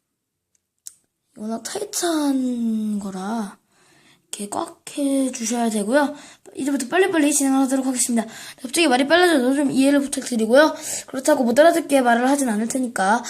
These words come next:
좀 양해 부탁드립니다. 네, 이것을 빨리빨리 끼려고 하니까 좀 더 마음이 급해져서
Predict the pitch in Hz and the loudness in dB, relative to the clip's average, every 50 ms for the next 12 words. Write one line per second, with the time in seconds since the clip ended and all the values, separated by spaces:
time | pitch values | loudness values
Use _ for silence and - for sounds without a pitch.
0 | - - - - - - 233 233 220 220 220 226 247 233 226 220 - - - 202 | -10 -12 -14 -12 -10 -6 -4 -2 0 0 2 2 0 0 -2 -4 -8 -8 -10 -10
1 | 196 185 185 190 214 254 269 269 - - - _ _ _ _ _ _ _ _ _ | -8 -8 -2 4 6 6 6 4 0 -8 -20 _ _ _ _ _ _ _ _ _
2 | _ _ - - - - - - - _ - 220 202 - - 247 254 285 285 277 | _ _ -20 -20 -20 -18 -20 -20 -16 _ -8 -6 -6 -6 -2 2 2 2 4 4
3 | 254 247 262 262 240 208 - - - - - - - - _ _ _ _ - 302 | 4 4 4 4 4 2 0 -2 -6 -16 -20 -20 -20 -20 _ _ _ _ -4 -2
4 | 330 339 320 302 285 285 294 311 311 311 302 294 285 277 277 285 302 320 339 330 | -2 0 0 0 0 0 0 0 2 2 2 2 2 2 0 0 0 0 0 0
5 | 320 311 285 285 - - 247 254 262 254 240 220 208 208 220 233 233 226 220 208 | 0 -2 -2 -2 0 2 4 6 6 6 4 4 2 2 0 0 0 0 0 0
6 | 202 202 214 214 208 - - - - 220 208 202 196 190 254 262 277 294 302 320 | 0 -2 -2 -4 -6 -8 -10 -8 -6 -6 -4 -4 -4 -2 0 2 2 4 2 2
7 | 320 320 | 0 -4